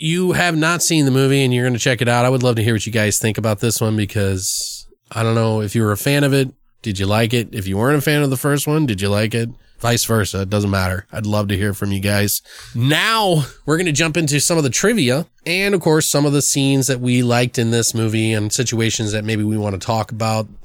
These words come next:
about this film. And if you haven't seen it and you don't want anything spoiled, here is your warning. So I got some trivia first. Uh, they make references, uh, in the movie,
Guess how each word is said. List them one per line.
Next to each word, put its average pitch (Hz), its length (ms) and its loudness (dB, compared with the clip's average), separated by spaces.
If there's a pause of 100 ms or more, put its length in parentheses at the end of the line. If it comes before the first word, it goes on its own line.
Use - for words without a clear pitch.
about 110 440 -4
this 123 200 -4
film. 117 440 0 (200)
And 113 100 -6
if 98 80 -6
you 107 120 0
haven't 113 240 0
seen 120 280 0
it 120 140 0
and - 100 -8
you 110 60 -2
don't 104 140 0
want 104 140 0
anything 101 260 -2
spoiled, 127 540 2 (340)
here 147 560 0 (140)
is 226 340 0
your 165 440 2
warning. 101 720 2 (380)
So - 120 0
I 170 60 2
got 220 140 2
some 233 120 0
trivia 175 360 2
first. 147 520 0 (160)
Uh, 123 400 2
they 139 80 2
make 170 200 0
references, 151 840 2
uh, 143 120 -6
in 135 500 2
the 135 40 4
movie, 123 500 2